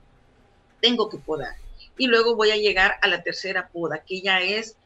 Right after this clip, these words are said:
preparar el árbol ya para la cosecha y dejarlo listo para el siguiente periodo, que eso me está sucediendo tres meses de-, después. Le hablo de ya por noviembre, diciembre,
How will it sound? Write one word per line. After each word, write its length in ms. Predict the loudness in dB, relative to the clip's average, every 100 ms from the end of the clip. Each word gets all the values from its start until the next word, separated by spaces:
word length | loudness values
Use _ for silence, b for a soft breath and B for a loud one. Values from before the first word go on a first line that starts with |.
| b _
preparar 440 | 2 4 4 4
el 140 | 4 4
árbol 300 | 4 2 2
ya 160 | 0
para 200 | 0 0
la 160 | 0 -2
cosecha 580 | -6 -2 -2 -2 -6 -2
y 120 | 0
dejarlo 480 | 0 2 0 2 0
listo 280 | -2 -6 -6
para 200 | -4 -4
el 60 |
siguiente 440 | -6 -6 -6 -8 -8
periodo, 480 | -8 -8 -10 -10 -6
que 100 | -4
eso 180 | -2 -4
me 80 | -8
está 140 | -8
sucediendo 680 | -10 -6 -4 -2 -2 -2 -6 B B -2
tres 180 | 0
meses 320 | 2 0 -2 -2
de-, 200 | -4 -6 -16
después. 400 | -8 -8 -2 -4 0
Le 100 | 0
hablo 240 | 2 2
de 140 | 0 2
ya 180 | 0 0
por 180 | -6
noviembre, 440 | -6 -4 -4 0 0
diciembre, 540 | -2 -2 -2 -2 -8